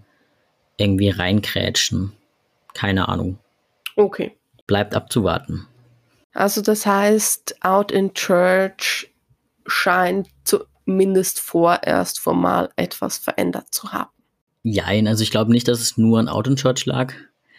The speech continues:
Speaker 1: aber es fällt doch auf, dass in vielen Redebeiträgen jetzt auf der Versammlung immer wieder darauf hingewiesen wurde oder dass auch andere Menschen sich jetzt outen und sowas. Also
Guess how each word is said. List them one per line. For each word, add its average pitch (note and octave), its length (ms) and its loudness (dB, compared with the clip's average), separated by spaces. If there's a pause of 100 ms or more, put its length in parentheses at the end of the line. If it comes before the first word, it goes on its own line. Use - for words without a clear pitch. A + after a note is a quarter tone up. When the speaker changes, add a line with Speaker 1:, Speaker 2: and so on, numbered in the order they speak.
(320)
Speaker 1:
aber G2+ 920 2
es - 140 -6
fällt A2+ 220 0
doch A2 80 4
auf, A2+ 180 0
dass A2 180 -2
in A2 80 2
vielen A#2+ 260 2
Redebeiträgen A2+ 800 2
jetzt G#2+ 160 -2
auf A2 160 -2
der A2 100 0
Versammlung G#2 460 0
immer A2 260 0
wieder A2 200 2
darauf G#2 280 -4
hingewiesen B2 640 2
wurde A2+ 500 4 (600)
oder G#2+ 240 4
dass G#2 160 2
auch G#2 100 -2
andere A#2+ 340 4
Menschen A#2 360 2
sich A2 140 -4
jetzt A2 220 -4
outen A2+ 500 2
und G#2+ 180 0
sowas. G#2+ 400 0
Also G#2+ 380 0